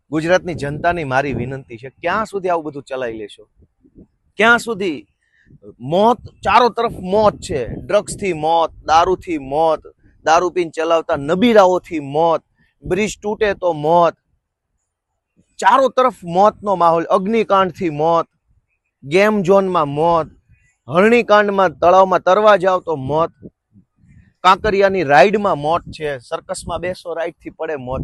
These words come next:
તો આ મોતના કૂવામાંથી ક્યારે આપણે બહાર આવશું?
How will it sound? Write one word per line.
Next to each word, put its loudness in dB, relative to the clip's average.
તો -8
આ -4
મોતના -2
કૂવામાંથી -6
ક્યારે -6
આપણે -8
બહાર -8
આવશું? -20